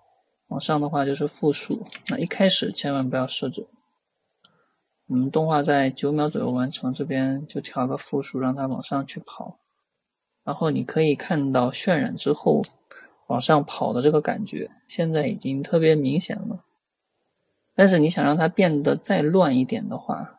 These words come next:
我们看一下这个渲染的过程。这边 X 还是需要呢再加大一点，再往右边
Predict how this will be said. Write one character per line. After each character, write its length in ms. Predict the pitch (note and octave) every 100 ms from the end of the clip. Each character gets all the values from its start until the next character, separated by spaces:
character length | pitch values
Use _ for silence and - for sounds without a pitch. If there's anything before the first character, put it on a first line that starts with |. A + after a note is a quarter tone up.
| _
我 60 | -
们 80 | -
看 180 | C#3
一 40 | D#3
下 80 | D3+
这 100 | C#3
个 140 | C3+
渲 120 | -
染 100 | C3
的 80 | B2
过 160 | B2+ C3+
程。 320 | - - F#3+ _ _ _ _ _ _ _ _ _ -
这 100 | F3
边 160 | F#3
X 440 | A#2+ C3 - - E3
还 180 | C3
是 160 | C3+ D3+
需 160 | - D#3
要 120 | D3
呢 160 | C3 C3
再 180 | C#3 C3+
加 280 | - D3+
大 280 | D3+ D#3 D3+
一 40 | E3
点， 160 | - _
再 120 | - F3+
往 180 | A#2+
右 120 | C3 B2+
边 280 | B2+ C3